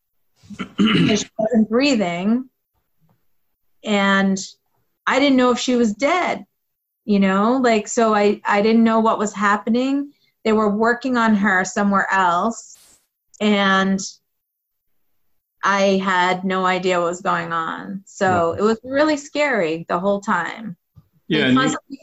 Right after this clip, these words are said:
Speaker 2: finally came over and told me that they, what they were doing. They were working on her, and they were trying to get her on a, you know, ventilator and everything.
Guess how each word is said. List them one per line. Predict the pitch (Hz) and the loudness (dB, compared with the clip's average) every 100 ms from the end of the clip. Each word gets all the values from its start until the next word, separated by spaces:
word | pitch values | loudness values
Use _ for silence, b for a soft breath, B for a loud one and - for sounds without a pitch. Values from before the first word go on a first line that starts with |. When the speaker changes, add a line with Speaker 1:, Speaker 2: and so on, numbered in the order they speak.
| 240 | 0
Speaker 2:
finally | 240 247 220 | 2 2 2
came | 220 202 | 0 0
over | 190 180 180 | 0 0 -2
and | 175 | -2
told | 190 185 190 | -2 0 0
me | 175 175 | -4 -4
that | 175 170 160 165 _ _ _ _ _ 208 | 0 0 0 -2 _ _ _ _ _ -2
they, | 202 | 0
what | 190 208 202 | 2 0 0
they | 196 | 0
were | 180 | 0
doing. | 180 185 147 151 | 0 0 -2 -6
They | 165 | -4
were | 160 165 | -2 -2
working | 170 170 175 170 | -2 -2 -6 -6
on | 160 156 | -6 -4
her, | 170 165 160 | -4 -4 -4
and | 165 | -6
they | 165 165 | -4 -4
were | 160 160 160 _ _ - | -2 -4 -6 _ _ -6
trying | 214 196 | -2 0
to | 180 | 0
get | 180 165 | -2 -2
her | 175 170 165 160 - | 0 0 0 -2 -2
on | 190 175 | -2 0
a, | 170 165 160 - _ _ _ _ | -2 -4 -6 -10 _ _ _ _
you | 196 | -6
know, | 175 165 | -4 -2
ventilator | 170 170 170 160 156 95 92 87 | 0 -2 -4 -6 -6 -6 -6 -6
and | - | -8
everything. | - - - - 226 214 | -10 -12 -18 -18 -16 -16